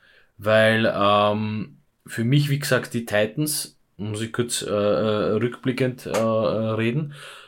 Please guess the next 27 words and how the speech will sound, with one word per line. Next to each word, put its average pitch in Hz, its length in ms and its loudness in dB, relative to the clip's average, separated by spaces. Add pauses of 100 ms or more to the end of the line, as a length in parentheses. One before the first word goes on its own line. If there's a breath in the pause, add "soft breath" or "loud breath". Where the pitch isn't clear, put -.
(140 loud breath)
ähm, 117 800 2 (420)
die - 240 -2
Titans 117 340 4
für 131 180 2
mich, 131 500 -2 (680)
und, 117 420 -4
äh, 50 800 -10 (680)
du 117 140 -2
weißt, 101 320 2
äh, 82 100 -4
meine 98 400 -4
Meinung, 107 480 0
äh, 113 220 0
zu 113 160 0
Ryan 110 260 0
Tannehill, 117 680 0 (280)
die 113 140 -4
Titans 107 320 0
für - 80 -6
mich 120 300 -2
kein 127 440 0
Super 135 280 -2
Bowl 120 180 2
Contender 120 640 0
mit 117 380 -4
Ryan 101 240 -2
Tannehill 127 500 -2